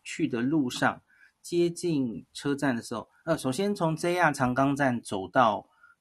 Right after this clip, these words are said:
Speaker 1: 就是我们看的地方，那个河堤，大概要十多分钟了吼，走路的话。那现在当然遇到人很多的时候，当然有可能会走得更慢。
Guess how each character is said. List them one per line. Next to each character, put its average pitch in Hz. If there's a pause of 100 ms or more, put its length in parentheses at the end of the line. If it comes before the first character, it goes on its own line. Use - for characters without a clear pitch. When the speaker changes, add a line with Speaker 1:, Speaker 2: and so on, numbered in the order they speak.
(180)
Speaker 1:
就 143
是 139
我 113
们 104
看 110 (200)
的 -
地 117
方， 101
那 123
个 113
河 113
堤， 98 (380)
大 156
概 165
要 156
十 123
多 143
分 131
钟 117
了 104
吼， 101
走 101
路 107
的 101
话。 101 (420)
那 165
现 175
在 165
当 160
然 143 (380)
遇 185
到 165
人 120
很 104
多 135
的 120
时 127
候， 123
当 127
然 117
有 113
可 113
能 107
会 123
走 -
得 -
更 113
慢。 104